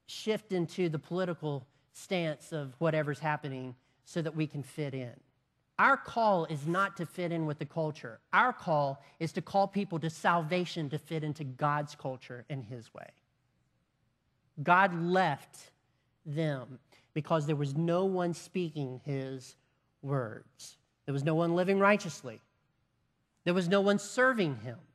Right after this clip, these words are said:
There's no one serving Him. Were they coming to the temple and they, were they doing their sacrifices?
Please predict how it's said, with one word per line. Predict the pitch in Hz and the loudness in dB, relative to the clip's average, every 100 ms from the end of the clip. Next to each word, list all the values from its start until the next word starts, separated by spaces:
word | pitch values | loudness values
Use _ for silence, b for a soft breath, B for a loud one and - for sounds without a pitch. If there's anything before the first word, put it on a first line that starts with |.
| _ _ _ _ _ _ _ _ _ _ _ _ _ | _ _ _ _ _ _ _ _ _ _ _ _ _
There's | 156 | -2
no | 202 | 2
one | 220 220 | 4 2
serving | - 269 226 147 | 4 2 4 -2
Him. | 107 - - _ _ _ _ _ _ _ B B B B B | -4 -14 -20 _ _ _ _ _ _ _ B B B B B
Were | 202 240 | 8 8
they | 233 | 8
coming | 226 277 311 | 6 4 4
to | 294 | 2
the | 269 | 0
temple | 214 262 240 269 | 4 4 4 2
and | 247 | 4
they, | 226 | 2
were | 196 208 208 | 2 2 4
they | 208 202 | 6 4
doing | 180 240 240 240 208 | 4 4 4 2 4
their | 196 | 2
sacrifices? | - 220 233 240 240 233 220 240 220 | 4 4 4 2 4 4 0 -4 -4